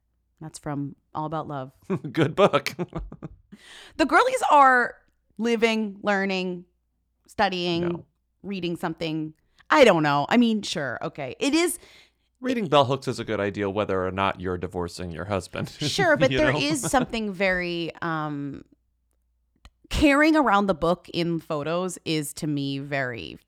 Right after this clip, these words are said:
Speaker 1: funny, pointed.
Speaker 2: Yes.
Speaker 1: Because that's
Speaker 2: Like
Speaker 1: really, that makes me think of, like, Grimes after the Elon Musk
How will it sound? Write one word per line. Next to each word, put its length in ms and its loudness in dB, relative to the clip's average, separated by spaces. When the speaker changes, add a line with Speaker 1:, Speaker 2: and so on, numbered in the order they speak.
Speaker 1:
funny, 240 -10
pointed. 460 -8
Speaker 2:
Yes. 120 -2
Speaker 1:
Because 200 -4
that's 260 4
Speaker 2:
Like 140 2
Speaker 1:
really, 480 -6
that 100 2
makes 160 0
me 80 -2
think 220 -4
of, 120 -2
like, 320 -4
Grimes 920 0
after 320 0
the 180 -6
Elon 300 -2
Musk 360 -6